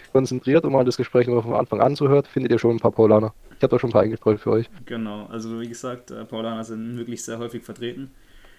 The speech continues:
Speaker 2: Ähm, ja, ich hab tatsächlich dem, dem jungen Herrn schon mal mit seinen eigenen Waffen geschlagen, also es ist tatsächlich auch möglich, dem Paulaner King selbst Paulaner zu erzählen. Ähm, das ist vielleicht
Speaker 1: Das
Speaker 2: noch
Speaker 1: ist
Speaker 2: nicht
Speaker 1: aber relativ
Speaker 2: gemerkt.
Speaker 1: selten.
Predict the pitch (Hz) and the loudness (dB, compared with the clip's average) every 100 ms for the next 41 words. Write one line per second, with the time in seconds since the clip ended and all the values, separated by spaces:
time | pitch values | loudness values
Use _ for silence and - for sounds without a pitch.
0 | _ - 110 107 107 107 _ _ - 143 | _ -18 -12 -10 -10 -12 _ _ -12 -8
1 | 127 113 - 127 151 143 139 127 127 120 | -8 -8 -8 -8 -6 -8 -6 -6 -6 -8
2 | 120 135 123 127 139 135 127 127 123 123 | -8 -8 -8 -8 -10 -12 -12 -10 -10 -10
3 | 120 123 120 117 127 117 - 110 139 143 | -8 -10 -8 -8 -10 -10 -8 -8 -6 -8
4 | 110 110 117 127 127 120 110 117 127 120 | -10 -14 -14 -12 -10 -10 -8 -8 -6 -8
5 | 123 113 110 113 117 113 120 104 127 147 | -8 -8 -8 -8 -10 -12 -12 -6 -6 -6
6 | - - 110 110 117 113 - 117 110 - | -14 -12 -8 -6 -6 -8 -10 -20 -16 -10
7 | 117 135 165 _ _ _ - 127 _ - | -8 -8 -10 _ _ _ -20 -20 _ -20
8 | - 113 113 113 117 _ _ _ - 110 | -16 -12 -10 -10 -12 _ _ _ -16 -12
9 | 113 123 123 120 110 117 120 135 151 123 | -6 0 6 6 8 6 4 2 4 6
10 | - | 6